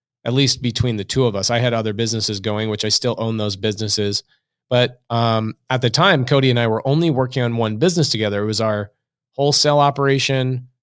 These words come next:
and, uh, starting to buy, uh, deals creatively at the time. And, um, I was teaching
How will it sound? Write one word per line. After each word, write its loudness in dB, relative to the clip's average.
and, -2
uh, 2
starting 0
to -2
buy, 0
uh, -4
deals -2
creatively -4
at -8
the -14
time. -10
And, 4
um, 0
I 2
was 2
teaching 0